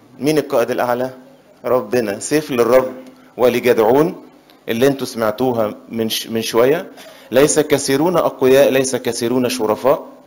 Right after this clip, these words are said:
الاستراتيجية التانية استراتيجية الجندي الناجح، إن ربنا كان قاصد يقول له: "من فضلك التلتمية اللي هنقيهم ما يكونوش خايفين".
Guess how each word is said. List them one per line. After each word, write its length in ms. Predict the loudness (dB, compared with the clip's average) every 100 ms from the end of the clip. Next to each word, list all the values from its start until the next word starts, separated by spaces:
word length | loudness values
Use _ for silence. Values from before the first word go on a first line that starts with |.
| _ _ _ _ _ _ _ _
الاستراتيجية 600 | -12 -4 -2 -2 0 2
التانية 420 | 2 2 2 2
استراتيجية 560 | 0 0 0 0 0 0 -2
الجندي 600 | 0 0 0 -6 -4 -4
الناجح، 560 | 0 2 2 0 -4 -14 -20 -20 _ -10
إن 140 | -2 2
ربنا 340 | 2 2 0
كان 240 | 2 0 0
قاصد 420 | 0 0 -4 -8 -12
يقول 320 | -2 0 0
له: 140 | -2 -4 -12 -20 -14 -10
"من 80 |
فضلك 560 | -2 0 2 2 -2 -6 -20 _ -6
التلتمية 680 | -4 -2 -2 2 2 4 4
اللي 120 | 2
هنقيهم 520 | 0 -2 -2 0 0 2
ما 80 |
يكونوش 300 | 0 0 -2
خايفين". 580 | -2 -2 -2 -4 -4 -8